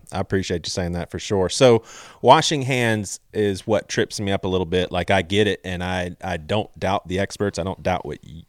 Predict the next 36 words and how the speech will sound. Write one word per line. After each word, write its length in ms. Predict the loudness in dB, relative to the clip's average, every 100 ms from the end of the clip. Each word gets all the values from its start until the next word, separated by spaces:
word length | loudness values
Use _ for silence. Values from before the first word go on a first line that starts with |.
| _
what 220 | -12 -10
you 240 | -2 0
said. 420 | 0 0 -2 -2 -8 -18 -18 -18 -18 -20 _ 6
But 280 | 8 8 4
what 160 | 6
I 80 | 6
don't 360 | 4 2 2 4
understand 840 | 2 0 -2 -2 0 2 0 0
is, 440 | -2 0 0 0 -2
so, 760 | 2 2 4 2 0 -2 -6 -10 -8
uh, 120 | -8 -4
let's 160 | -4 0
say 180 | 2
I 60 | 2
get 200 | 2 4
up 140 | 4 2
from 180 | -4
this 140 | -4 -4
conversation, 1000 | -2 -4 -4 -4 -4 -4 -6 -6 -6 -8
and 760 | -8 -8 -8 -8 -10 -12 -14 -16 -20
I'm 160 | -18 -16
like, 200 | -16 -6
"I 40 | -4
haven't 160 | -2
washed 240 | -2 -2 -4
my 80 |
hands 260 | -4 -4 -4
in 60 | -6
a 60 |
bit, 180 | -6 -6
so 140 | -6
let 80 | -8
me 80 | -6
wash 280 | -6 -6 -6
my 140 | -8
hands." 580 | -6 -6 -6 -8 -8 -12